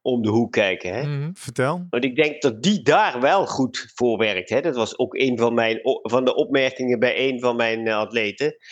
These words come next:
Speaker 1: Zo'n massagegun wordt niet echt, ja, niet heel vaak gebruikt,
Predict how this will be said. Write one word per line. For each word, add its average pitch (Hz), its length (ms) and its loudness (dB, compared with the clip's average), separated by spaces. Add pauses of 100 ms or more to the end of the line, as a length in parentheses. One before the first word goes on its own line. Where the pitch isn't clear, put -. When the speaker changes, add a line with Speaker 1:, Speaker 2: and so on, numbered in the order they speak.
(120)
Speaker 1:
Zo'n 131 200 0
massagegun 135 680 2
wordt 127 180 0
niet 139 160 0
echt, 135 360 -2
ja, 104 340 0
niet 113 240 -4
heel 123 240 4
vaak 120 320 2
gebruikt, 170 500 -2